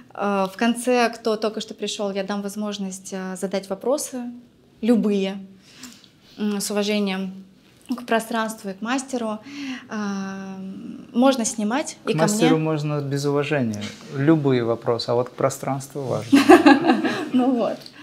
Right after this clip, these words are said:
Speaker 1: А, давайте начнём. А, одна, наверное, из первых тем, которые я хотела обсудить, и когда, а, я стала думать, что сейчас очень важно, и какие вопросы, в принципе, сейчас крутятся у каждого из нас,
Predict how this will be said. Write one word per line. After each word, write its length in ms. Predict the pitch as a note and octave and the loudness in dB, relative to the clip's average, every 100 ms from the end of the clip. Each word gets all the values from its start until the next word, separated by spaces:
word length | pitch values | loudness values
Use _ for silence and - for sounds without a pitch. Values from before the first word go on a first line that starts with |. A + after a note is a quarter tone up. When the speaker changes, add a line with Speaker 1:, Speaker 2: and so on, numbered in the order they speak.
| D4+ D#4 D4+ D4 C#4 C4 | -18 -16 -14 -10 -10 -4
Speaker 1:
А, 800 | A#3+ B3 B3 B3 B3 A#3+ A3+ - - | 0 2 4 2 2 0 -4 -8 -10
давайте 440 | G#3+ A#3+ C4 D4 C4+ | -2 2 2 2 2
начнём. 640 | B3+ - C#4 D4 E4+ F4+ - D#4+ D#4+ C#4+ - | 0 0 0 0 0 -4 -10 -12 -8 -8 -2
А, 420 | A#3 A#3 A#3 A3+ | -2 0 0 4
одна, 160 | A3 C4+ | 6 6
наверное, 360 | C#4+ C#4 C4 | 6 6 6
из 80 | B3+ | 2
первых 340 | - C4 B3+ - | 2 2 0 -2
тем, 240 | C#4+ F4 | -2 0
которые 420 | C#4 B3+ A#3 A3+ | -2 -2 -4 -2
я 100 | A#3+ | -4
хотела 340 | A#3+ A#3 A3 A3 | -4 -8 -8 -8
обсудить, 500 | - A3 B3+ D4+ A3+ | -8 -6 -6 -6 -8
и 60 | |
когда, 520 | - G3+ G#3+ G#3 G#3 - | -10 -4 -2 0 0 -2
а, 200 | G#3 G#3 | -2 0
я 120 | G#3 | -2
стала 300 | G#3 G#3 G#3 | -2 -2 0
думать, 360 | A3+ A#3+ G#3+ | 0 0 0
что 180 | - G#3 | -4 -6
сейчас 320 | G3+ - G3+ | -8 -8 -8
очень 260 | G3+ - G3+ | -6 -6 -4
важно, 320 | A3+ E4+ D4+ | 0 2 2
и 180 | A#3+ - | 0 -2
какие 280 | A#3 A#3+ A3+ | -4 -2 -4
вопросы, 380 | A3 B3 B3 G#3+ | -2 -4 -4 -6
в 60 | |
принципе, 440 | - A#3+ A#3 - G3+ | -2 -2 -4 -10 -12
сейчас 360 | - G3+ G3 | -8 -6 -6
крутятся 420 | - A3+ G#3+ - | -6 -8 -8 -12
у 20 | F#3+ | -6
каждого 420 | G3+ G3+ G3 G3 | -4 -4 -6 -8
из 120 | G3+ | -4
нас, 320 | B3 F#4 - | -4 -4 -6